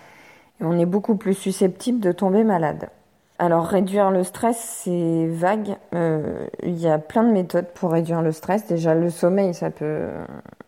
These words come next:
favoriser, euh, la diminution du stress. Euh, le sport, ça peut être, euh,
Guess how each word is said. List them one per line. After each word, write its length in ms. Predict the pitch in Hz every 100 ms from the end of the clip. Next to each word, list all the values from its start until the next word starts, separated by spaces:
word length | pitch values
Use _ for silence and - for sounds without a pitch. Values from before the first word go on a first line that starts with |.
| _
favoriser, 880 | - - 175 156 165 165 160 170 180
euh, 280 | 156 - -
la 120 | 175
diminution 720 | 165 165 160 160 160 - -
du 120 | 160 151
stress. 520 | - - 226 - - - - - - - -
Euh, 160 | 151
le 180 | 151 147
sport, 680 | 147 - 220 247 254 269 -
ça 220 | 185 175
peut 180 | 160 160
être, 380 | 170 180 - -
euh, 800 | 160 156 156 156 156 151 156